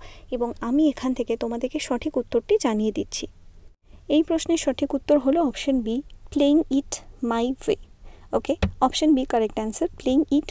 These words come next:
My Way, সচিন তেন্ডুলকারের আত্মজীবনীর নাম। পরবর্তী প্রশ্ন,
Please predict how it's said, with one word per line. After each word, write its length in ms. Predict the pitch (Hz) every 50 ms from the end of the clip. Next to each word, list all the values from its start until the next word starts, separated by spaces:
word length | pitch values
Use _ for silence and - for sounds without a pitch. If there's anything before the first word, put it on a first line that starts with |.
| - -
My 160 | 226 214 214
Way, 220 | 214 - - - - - - - - - - - -
সচিন 360 | - - 277 - - 302 302
তেন্ডুলকারের 640 | 285 269 240 226 220 240 240 226 - 240 240 277 - - -
আত্মজীবনীর 640 | 247 233 - - 240 233 220 220 220 214 220 262 311
নাম। 300 | 311 226 196 190 233 240 - - - - - - - - _ _ - - - - - - - - - - - -
পরবর্তী 500 | 330 302 311 339 370 392 403 403 - 453
প্রশ্ন, 480 | 427 - 320 302 - - - 220 269